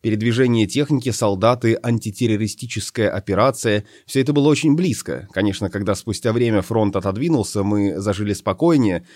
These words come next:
но ситуация всё равно была нестабильная. Мы ничего не планировали на долгий срок, потому что не знали, что может случиться на следующий день.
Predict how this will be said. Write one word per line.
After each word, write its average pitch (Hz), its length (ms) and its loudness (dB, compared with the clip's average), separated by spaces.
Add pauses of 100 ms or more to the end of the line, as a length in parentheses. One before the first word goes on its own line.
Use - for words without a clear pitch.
(100)
но 101 80 -6
ситуация 131 480 2
всё - 140 -6
равно 131 180 4
была 135 220 4
нестабильная. 123 800 0 (220)
Мы 107 120 2
ничего 156 260 4
не 147 80 6
планировали 117 540 4
на 113 120 4
долгий 101 320 0
срок, 127 300 -2
потому 98 300 -2
что - 200 -4
не 101 140 0
знали, 113 340 0
что 117 220 -2
может 110 240 0
случиться 107 460 -6
на 101 100 2
следующий 104 400 -4
день. 92 340 -2